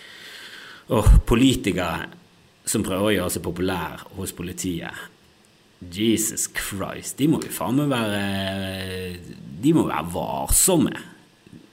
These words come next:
Det er skumle folk. De som vil politiet mer makt. Åh. De som ser på politiet, og så kommer andre og sier, "Vet du hva, disse har brutt loven masse, de har brukt uforholdsmessig makt,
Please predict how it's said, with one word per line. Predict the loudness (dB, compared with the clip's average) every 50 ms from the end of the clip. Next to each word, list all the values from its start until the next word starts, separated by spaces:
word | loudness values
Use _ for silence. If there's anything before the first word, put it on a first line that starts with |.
| _ _
Det | 0 2 4
er | 4
skumle | 4 2 0 -4 -6 -4 -2 0 2
folk. | 4 2 2 2 0 -6 -10 -14 -16 -18 -6
De | 0 2 2 2
som | 2 2
vil | 0 -2 -2 -4 -4
politiet | -6 -6 -4 -2 0 0 0 2
mer | 2 2 4 4 4 4 2 0 0
makt. | 0 -2 -2 -4 -6 -10 -14 -16 -18 -18 -20 -20 -20 _ _ -18 -10 -8
Åh. | -6 -4 -4 -4 -4 -4 -6 -8 -10 -14 -20 -20 -18 -16 -12 -12 -10 -12 -2 2 4
De | 6
som | 6 6 6 6
ser | 6 6 6 4
på | 4 4 4
politiet, | 2 2 2 0 2 4 6 6 6 4 2
og | 0 -4 -4 -4 -2 -2 -2 -2 -2
så | -2 -2 -2 0
kommer | 0 0 0 0 0 -2 -2 -4 -4 -4 -4 -4 -4 -6 -6 -6 -4
andre | -2 0 0 0 0 0 0 -2
og | -2
sier, | -2 -2 -2 -2 -2 -2 -4
"Vet | -4 -4
du | -4 -2
hva, | -2
disse | -2 -2 0 0 0
har | -2 0
brutt | 0 0 -2 0 0 2
loven | 2 2 2 0 -2 -4 -4
masse, | -6 -4 -4 -4 -4 -4 -6
de | -6 -6 -6
har | -6
brukt | -6 -8 -10 -10 -14 -16 -10 -6
uforholdsmessig | -4 -2 -2 0 2 2 2 2 0 -2 -4 -4 -4 -2 0
makt, | 0 0 0 -2 -6 -12 -16 -16 -20